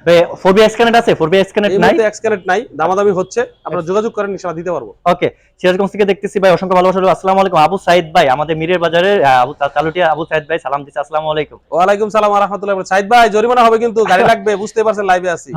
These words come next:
Speaker 1: ওকে, আজকে দিয়ে দেন। এ, বাইরে এটা কি অবস্থা বড় ভাই, বলুন তো?
Speaker 2: এটা এক্স ব্লেড কিন্তু,
Speaker 1: এক্স
Speaker 2: দুই হাজার একুশ
Speaker 1: ব্লেড।
Speaker 2: এর গাড়ি, খুলনা মেট্রো, বলে রাখি।
Speaker 1: খুলনা মেট্রো না?
Speaker 2: যদি কেউ ওই অঞ্চলে থাকেন, তাদের জন্য অনেক সুবিধা, গ্রিন কালার,
Speaker 1: গ্রিন কালার।
Speaker 2: স্পার কার্ড ফার্স্ট মালিক।
Speaker 1: ওকে।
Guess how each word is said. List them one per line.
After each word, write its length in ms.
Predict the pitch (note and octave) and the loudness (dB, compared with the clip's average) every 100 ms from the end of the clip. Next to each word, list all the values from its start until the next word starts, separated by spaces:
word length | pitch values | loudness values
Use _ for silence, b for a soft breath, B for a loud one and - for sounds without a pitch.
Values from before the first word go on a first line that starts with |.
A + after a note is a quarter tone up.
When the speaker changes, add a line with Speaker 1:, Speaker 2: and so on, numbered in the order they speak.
| F#3 | 2
Speaker 1:
ওকে, 200 | G#3 G3 D3+ b - | 2 0 -2 b -4
আজকে 180 | F3+ - | -2 2
দিয়ে 120 | A#3 | 4
দেন। 120 | F#3 B2+ | 2 0
এ, 60 | C#3 | -2
বাইরে 320 | C#3 E3+ G3+ | 2 4 4
এটা 220 | G3+ F#3 | 4 2
কি 140 | F#3 A3 | 2 2
অবস্থা 200 | G#3+ G3+ | 2 0
বড় 100 | G3 | 0
ভাই, 100 | G3 | 2
বলুন 180 | F3+ F3+ | 0 -2
তো? 60 | |
Speaker 2:
এটা 140 | G#3 A3+ | 2 4
এক্স 200 | A#3 A3 | 4 2
ব্লেড 160 | C4 | -2
কিন্তু, 240 | G#3 A3+ G3 | -2 -2 -2
Speaker 1:
এক্স 180 | A2+ D#3 | 0 -2
Speaker 2:
দুই 80 | |
হাজার 160 | F#3+ A3 | 0 2
একুশ 180 | A#3 C4+ | 0 0
Speaker 1:
ব্লেড। 20 | |
Speaker 2:
এর 60 | B3 | -2
গাড়ি, 120 | G3+ | -2
খুলনা 260 | A#3 C4 | -2 0
মেট্রো, 260 | A#3 G3+ E3 | 0 0 -4
বলে 180 | D#3+ A3 | -4 -2
রাখি। 300 | G#3+ B3 G4+ - | -2 -4 -10 -6
Speaker 1:
খুলনা 180 | D#3 F3 | -2 0
মেট্রো 200 | E3 C#3 | -2 -2
না? 60 | |
Speaker 2:
যদি 160 | F3 B3 | -2 -2
কেউ 140 | A#3+ | 2
ওই 100 | A#3 | 4
অঞ্চলে 240 | A#3+ B3 B3+ | 4 0 -2
থাকেন, 200 | A#3 A3+ | -2 -2
তাদের 180 | A3 A3 | -2 -2
জন্য 120 | A3 | -2
অনেক 160 | G#3+ G#3 | -2 -4
সুবিধা, 260 | G#3+ G#3 | -4 -4
গ্রিন 220 | D#3 G#3+ | -2 -4
কালার, 220 | G#3 E3+ G3+ B2+ | -2 0 0 -2
Speaker 1:
গ্রিন 160 | C#3 | -10
কালার। 140 | C#3 A#2 | -6 -2
Speaker 2:
স্পার 120 | A2 | -2
কার্ড 140 | G#3 - | -4 -2
ফার্স্ট 180 | F#3 - | -4 -4
মালিক। 200 | F3 B2+ - | -8 -8 -10
Speaker 1:
ওকে। 200 | C3 | -10